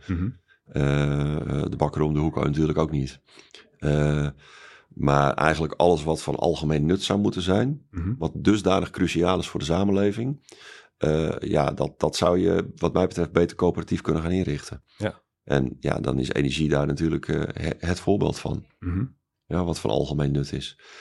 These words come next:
Speaker 2: En dan zou ik wel alle organisaties, alle overige bedrijven willen oproepen:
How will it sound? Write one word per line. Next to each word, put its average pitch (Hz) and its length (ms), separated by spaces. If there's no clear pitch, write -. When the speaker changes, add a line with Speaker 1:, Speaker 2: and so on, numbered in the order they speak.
Speaker 2:
En - 140
dan 71 100
zou 71 240
ik 65 60
wel 71 400
alle 78 360
organisaties, 82 960
alle 78 180
overige 85 340
bedrijven 82 360
willen 87 140
oproepen: 82 340